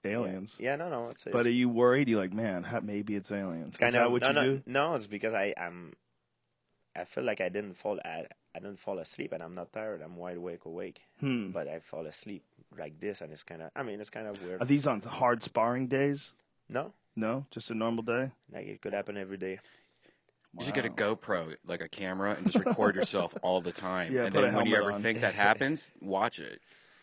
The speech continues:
Speaker 3: I mean, those things
Speaker 1: Uh,
Speaker 3: record for, like, eight hours at a time, some of them.
Speaker 1: Yeah.
Speaker 2: How long has this been going on?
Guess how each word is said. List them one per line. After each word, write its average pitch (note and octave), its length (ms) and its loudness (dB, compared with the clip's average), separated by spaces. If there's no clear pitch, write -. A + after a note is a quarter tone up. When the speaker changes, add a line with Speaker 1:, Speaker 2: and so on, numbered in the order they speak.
Speaker 3:
I G#2 40 -8
mean, G#2+ 140 2
those A2 140 6
things A2+ 200 8
Speaker 1:
Uh, A2+ 140 0
Speaker 3:
record C3+ 360 2
for, A2+ 80 -2
like, F#2 200 2
eight G2 140 2
hours G2 220 2
at G2 80 0
a F#2 60 0
time, G2 360 -6
some D#2+ 160 -12
of C#2 60 -14
them. - 420 -20
Speaker 1:
Yeah. C#3+ 300 -4
Speaker 2:
How E3 160 2
long E3+ 120 6
has E3 80 2
this D#3 120 -2
been D3 160 0
going C#3 200 2
on? G2 160 -2